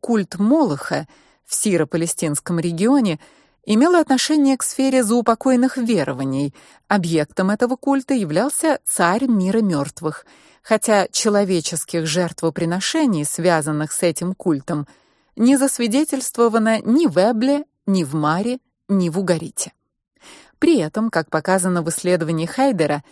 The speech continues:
данные из Эблы позволяют сделать вывод скорее о народном, нежели официальном характере культа.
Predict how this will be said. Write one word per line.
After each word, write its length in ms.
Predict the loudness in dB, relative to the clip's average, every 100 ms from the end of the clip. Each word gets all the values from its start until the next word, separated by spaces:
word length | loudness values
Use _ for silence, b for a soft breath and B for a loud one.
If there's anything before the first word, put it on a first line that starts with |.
| b b b -8
данные 640 | 0 4 4 4 2 0
из 280 | 0 0 2
Эблы 440 | 2 2 -2 -6 -8 _
позволяют 520 | -2 2 2 2 2
сделать 420 | 0 0 0 0
вывод 300 | 0 0 0
скорее 500 | -2 -4 -2 2 2 4
о 180 | 0 2
народном, 840 | 4 4 4 4 4 2 0 0
нежели 380 | 0 -2 -2 -2
официальном 720 | -2 -4 -4 -2 0 0 0
характере 600 | -2 -2 -2 -4 -6 -6 -6
культа. 480 | -4 -4 -4 -12